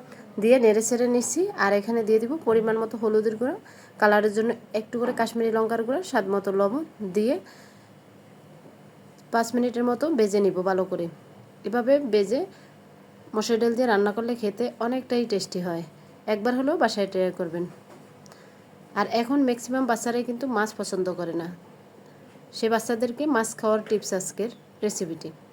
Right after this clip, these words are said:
আমার ছেলেরাই মাছ সেরকম পছন্দ করে না, আমি এইভাবে সবসময় খাওয়াই, বুঝতেই পারে না যে মাছ দিয়ে ভাত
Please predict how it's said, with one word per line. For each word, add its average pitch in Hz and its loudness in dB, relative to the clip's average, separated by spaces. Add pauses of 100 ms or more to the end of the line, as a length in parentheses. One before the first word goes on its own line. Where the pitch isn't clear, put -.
(880)
আমার 262 0
ছেলেরাই 262 2
মাছ 226 0 (100)
সেরকম 226 -4
পছন্দ 208 -2 (100)
করে 196 0
না, 180 0 (100)
আমি 226 0 (100)
এইভাবে 208 0 (100)
সবসময় 196 -2
খাওয়াই, 180 -2
বুঝতেই 254 -2
পারে 254 2
না 254 -2
যে 262 0 (140)
মাছ 202 0 (100)
দিয়ে 196 2
ভাত 185 -2